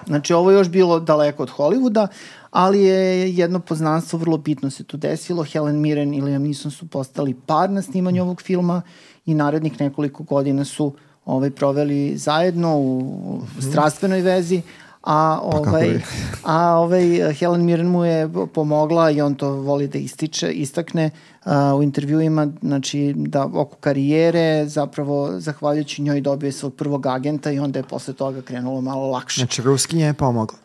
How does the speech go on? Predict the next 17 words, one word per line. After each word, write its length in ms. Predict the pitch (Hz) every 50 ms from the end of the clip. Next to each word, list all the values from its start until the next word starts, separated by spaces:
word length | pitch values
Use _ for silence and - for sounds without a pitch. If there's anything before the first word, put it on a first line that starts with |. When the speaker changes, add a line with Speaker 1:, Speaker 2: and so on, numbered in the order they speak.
| _ _ -
Speaker 1:
Ruskinja 500 | 170 160 180 190 185 - - 165 160 151
jeste 400 | 151 151 156 165 160 160 - 165
na 340 | 151 151 156 156 151 156 147 - - - -
strajnom 460 | - - - 170 127 127 156 156 151
Speaker 2:
Ru-, 40 | 151
Speaker 1:
radnju 280 | 151 147 151 151 156
u 60 | 147
Englesku. 460 | 143 143 143 139 151 131 127 131 123 -
Speaker 2:
da, 60 | -
Speaker 1:
Da, 80 | - 135
Speaker 2:
ruska, 280 | 135 156 156 151 - -
Speaker 1:
da, 80 | 147 139
da. 80 | 135
Speaker 2:
ruska 280 | 135 156 156 - - 151
meka 280 | 139 135 139 135 - 123
moć. 400 | 120 117 107 98 - - - - _ _ _ - - - - - - -
Speaker 1:
Ovaj, 540 | 175 151 147 147 143 147 147 143 139 147